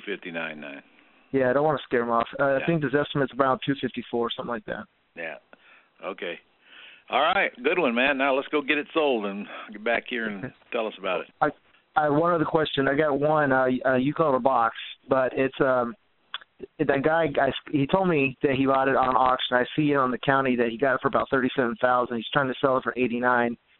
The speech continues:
Speaker 2: I talked to him. I got him down to about eighty-seven thousand. He said he's also trying to rent it for nine hundred forty dollars a month. And I, I said, "How much would you take if I gave you a monthly, uh, payment on it?" He said, "Maybe about seven forty."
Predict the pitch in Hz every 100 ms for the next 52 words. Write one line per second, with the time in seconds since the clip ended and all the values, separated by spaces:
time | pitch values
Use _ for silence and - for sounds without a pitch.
0 | _ _ - 147 160 151 - 151 147 131
1 | 131 127 127 127 113 117 110 113 110 -
2 | 120 117 120 120 113 117 120 113 123 147
3 | 135 131 127 135 143 - 135 123 117 127
4 | 127 - - 120 117 123 127 131 120 113
5 | 135 131 127 127 131 131 135 139 - _
6 | _ _ _ 131 131 131 131 - - 123
7 | 123 131 131 139 135 135 117 113 139 135
8 | - 123 120 120 117 117 117 123 117 104
9 | 95 98 - - 156 165 120 113 113 117
10 | 117 120 131 127 110 101 - 147 147 -
11 | 113 113